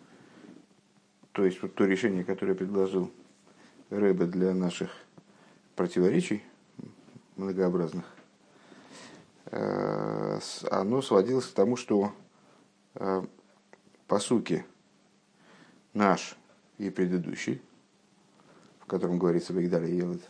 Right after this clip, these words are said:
э, они относятся к одному и тому же периоду. Э, проще говоря, э, с-, ситуация с отдаванием ребенка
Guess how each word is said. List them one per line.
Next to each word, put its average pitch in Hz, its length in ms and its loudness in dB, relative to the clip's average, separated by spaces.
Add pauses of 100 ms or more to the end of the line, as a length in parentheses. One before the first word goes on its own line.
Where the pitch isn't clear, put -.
(1080)
э, 90 240 4
они 107 180 6
относятся 127 400 2
к - 80 0
одному 107 280 4
и - 20 0
тому 110 200 0
же 107 100 -2
периоду. 90 540 2 (1300)
Э, 90 260 -2
проще 101 280 0
говоря, 104 520 8 (280)
э, 50 760 -2
с-, - 480 -10 (160)
ситуация 95 800 2 (1600)
с - 160 -6
отдаванием 95 560 6
ребенка 87 600 2